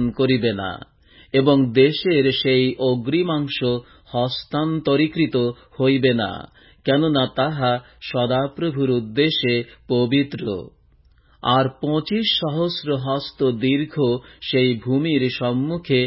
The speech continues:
প্রস্থ পরিমাণে যে পাঁচ সহস্র হস্ত অবশিষ্ট থাকে, তাহা সাধারণ স্থান বলিয়া নগরের, বসতির ও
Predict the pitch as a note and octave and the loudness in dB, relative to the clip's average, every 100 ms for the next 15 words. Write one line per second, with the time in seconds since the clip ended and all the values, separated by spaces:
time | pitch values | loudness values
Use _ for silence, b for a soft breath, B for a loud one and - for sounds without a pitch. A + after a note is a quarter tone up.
0 | - B B B2+ C3+ D3+ - - E3+ C#3 | -4 B B 0 2 2 -2 -4 0 2
1 | C3 C#3 C3+ D3+ E3 C#3 B2+ B2+ B - | 2 0 2 0 0 0 -2 -6 B -10
2 | A2 C3 B2+ - B2+ C3+ D3+ - - C3+ | 2 2 2 -2 -4 -4 -6 -8 -8 -6
3 | C3 D#3 D3+ - C3 A#2+ C3 B2+ - B2+ | -4 -4 -6 -4 -4 -2 -6 -6 -6 -4
4 | B2 A#2+ B B A#2 A2+ A2+ D#3+ - E3+ | -4 -6 B B -2 0 0 -4 -6 -8
5 | - C#3 B2 C#3 C#3+ B2 A#2+ - b b | -4 -6 -4 -8 -4 -2 -2 -6 b b
6 | b C3+ C#3+ C3+ - B2+ B2+ C3+ F3 D#3+ | b -2 0 -2 -4 -4 -4 -2 -2 0
7 | C3 B2+ - C#3+ D3 B2+ B2 A#2 C3 D#3 | -2 -4 -6 -6 -4 0 0 0 0 2
8 | B2+ A#2 - B - A#2+ B2 C3 C3 C3+ | 2 0 -6 B -4 0 2 2 2 2
9 | G#2+ F#2+ - _ b b b A#2+ A#2+ C3 | 2 -4 -10 _ b b b -2 2 2
10 | - F3 E3+ C3+ C3 - C3 | 0 -4 0 2 2 0 2